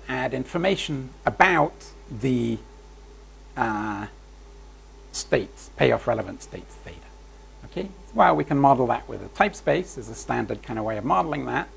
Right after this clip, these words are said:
I don't wanna, I, again, this common prior assumption is gonna be an issue for me. We can assume it or not assume it. So let's not assume it for a second. So we could say that for each player I,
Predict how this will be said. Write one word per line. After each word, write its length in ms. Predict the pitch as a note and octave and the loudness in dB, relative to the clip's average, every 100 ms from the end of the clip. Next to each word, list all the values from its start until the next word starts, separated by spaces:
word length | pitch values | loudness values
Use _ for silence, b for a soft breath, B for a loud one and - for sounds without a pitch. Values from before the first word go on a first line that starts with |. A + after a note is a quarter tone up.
| - B B B B - | -20 B B B B -2
I 60 | G#3 | 4
don't 120 | F#3 | 6
wanna, 300 | D#3 D3 - | 6 4 2
I, 180 | C#3+ C#3+ - | 0 0 -2
again, 360 | C#3+ D#3+ B2+ | 2 4 4
this 160 | A#2+ - | -4 0
common 280 | D#3 C#3+ C3 | 4 4 6
prior 320 | D3+ C3+ B2+ | 8 8 6
assumption 440 | A#2+ B2+ A#2+ B2 | 4 -2 0 -6
is 100 | A2+ | -6
gonna 160 | B2+ A#2+ | -4 -4
be 140 | A2+ | -2
an 80 | A#2 | -2
issue 260 | F#3 - D3 | -2 -2 -6
for 240 | - A#2+ | 2 2
me. 180 | D3 G#3 | 2 0
We 80 | B2 | -2
can 200 | - A2 | -2 -4
assume 300 | A2+ - B2 | -2 -2 0
it 80 | A#2+ | 4
or 120 | A#2 | 6
not 140 | D3 F3 | 6 4
assume 340 | - C3 B2 | 0 -4 -2
it. 80 | D#3 B B B B B B - | -4 B B B B B B -6
So 80 | A2+ | -2
let's 180 | C#3 | 0
not 180 | C3 C3 | 4 4
assume 300 | B2 C#3+ A#2+ | 4 0 0
it 80 | - | 0
for 120 | - | 0
a 40 | A2+ | 2
second. 420 | B2 - G#3 G#3 B B B B B B B - - - - - - | 2 2 0 0 B B B B B B B -20 -20 -20 -20 -20 -2
So 120 | F3 | 4
we 100 | D3+ | 4
could 180 | C#3+ C#3+ | 4 -2
say 240 | - D3 C#3 | 8 10 10
that 120 | - | 8
for 120 | D#3+ | 0
each 180 | E3+ - | 0 6
player 240 | E3+ D3+ | 10 12
I, 360 | E3 A3 F3+ | 12 12 10